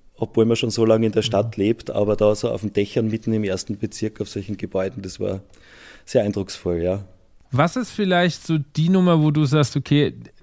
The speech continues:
Speaker 2: die ist, wenn man uns länger kennt, vielleicht die überraschendste?
Speaker 1: Da fällt mir jetzt gleich, ähm, Unde, Unde und Waves ein, äh, Komposition, die Christian Amstetter, unser Posaunist,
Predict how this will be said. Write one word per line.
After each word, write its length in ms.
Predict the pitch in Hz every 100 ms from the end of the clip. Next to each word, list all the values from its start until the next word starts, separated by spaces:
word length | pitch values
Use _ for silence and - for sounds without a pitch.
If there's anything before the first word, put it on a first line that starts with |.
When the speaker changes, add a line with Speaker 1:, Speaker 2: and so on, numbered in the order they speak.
| 139 -
Speaker 2:
die 200 | 147 147
ist, 760 | 143 139 131 - - - - - _ _ _ _ _
wenn 100 | 123
man 240 | 127 127 107
uns 300 | 127 113 -
länger 300 | 127 151 139
kennt, 260 | 135 131
vielleicht 1120 | - 131 123 120 117 127 156 180 180 156 - - _ _ _
die 120 | 131
überraschendste? 960 | 139 135 127 117 113 - 104 - 98 92 - - - - - - - - -
Speaker 1:
Da 120 | 101 92 - - -
fällt 580 | - - - 113 - 107
mir 300 | 120 139 143
jetzt 320 | 123 - -
gleich, 440 | 107 101 110 120 -
ähm, 240 | 101 98 - -
Unde, 580 | 127 151 143 143 160 - - - _ - -
Unde 380 | 123 135 135 120
und 200 | 98 92
Waves 400 | 92 117 - -
ein, 280 | 120 143 143
äh, 420 | 110 101 98 101 - _ _ _
Komposition, 680 | - 110 110 101 - 101 104
die 240 | 104 104
Christian 460 | 95 - 104 - 92
Amstetter, 520 | 87 120 - 139 131
unser 200 | 104 101
Posaunist, 640 | 98 98 101 117 - -